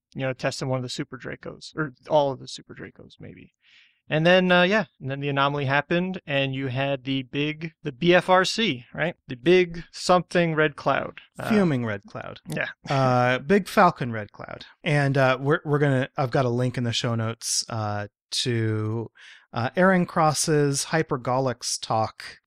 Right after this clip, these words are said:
Speaker 2: on episode one ninety-nine, 'cause <laughs> it's,
Speaker 1: Mm-hmm.
Speaker 2: uh, it's appropriate.
Speaker 1: Yep. This cloud had its color, right? Because it, you know, from the Hypergolics in the Super
Speaker 2: Yeah.
Speaker 1: Dracos. So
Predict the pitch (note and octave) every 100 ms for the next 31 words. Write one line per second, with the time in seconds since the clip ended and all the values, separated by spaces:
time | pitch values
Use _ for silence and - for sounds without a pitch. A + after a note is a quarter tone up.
0 | - D3+ C#3 C#3+ D3+ C#3 C#3 C#3+ B2 B2
1 | B2 B2 A#2+ A#2 A#2+ A2+ G#2 G#2 B2 A2+
2 | - - F#3 F3 F3+ E3 C3+ - - C#3
3 | D3 C#3+ C#3 D#3 D#3+ - D3 C3 B2+ B2+
4 | B2 C3 C3+ - - E3 - G#2 - -
5 | D3+ - F3 - F#3 E3+ E3 D3+ _ F3+
6 | D#3 D#3 - - - - - F3 D3+ C3+
7 | D3 C3+ D3 D3+ C3 C3+ - - - D3+
8 | C#3 C3 D3 C#3 C3+ C#3 C3 B2+ B2 -
9 | - - - - B2+ B2+ - - - C#3
10 | - - - - C#3